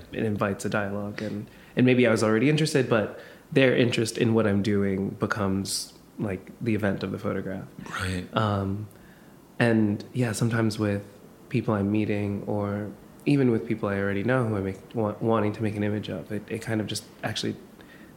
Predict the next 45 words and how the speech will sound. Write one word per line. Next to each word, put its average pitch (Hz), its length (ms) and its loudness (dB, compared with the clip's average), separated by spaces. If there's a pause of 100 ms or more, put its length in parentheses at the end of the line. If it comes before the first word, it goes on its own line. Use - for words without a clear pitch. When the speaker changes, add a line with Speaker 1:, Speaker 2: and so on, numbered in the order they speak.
Speaker 1:
d-, - 140 -2 (160)
you 147 120 6
know, 123 80 6
we 123 120 6
were, 120 160 4
we 127 180 6
were 113 400 4 (220)
in 143 120 6
our 120 80 6
dialogue 120 360 2
and 123 80 2
we 113 80 2
were 110 80 -2
also 110 220 0
in 98 60 0
our 95 100 -2
game. 101 460 -4 (100)
<laughs> 156 100 -6
And 123 180 4
I 117 80 4
think, 113 200 8
Speaker 2:
Mm-hmm. 98 80 4
Speaker 1:
like, 101 200 0 (380)
somehow, 117 340 4
like, 104 200 0
those 101 640 0 (180)
Speaker 2:
<laughs> - 180 -20
Speaker 1:
took - 200 2
precedent. 127 440 0 (120)
Uh, 113 160 2
Speaker 2:
Yeah. 107 320 4
Speaker 1:
yeah. 107 300 0
Or 113 160 0
might, 110 420 0
you 123 120 2
know, 104 160 0 (280)
or, - 60 -14
uh, 107 380 -4 (160)
Speaker 2:
Yeah. 98 320 0 (100)
Speaker 1:
yeah. 110 140 -4 (420)
Speaker 2:
But 107 140 4
there's, 104 500 4
I, 104 200 2
I 98 60 2
guess 92 500 0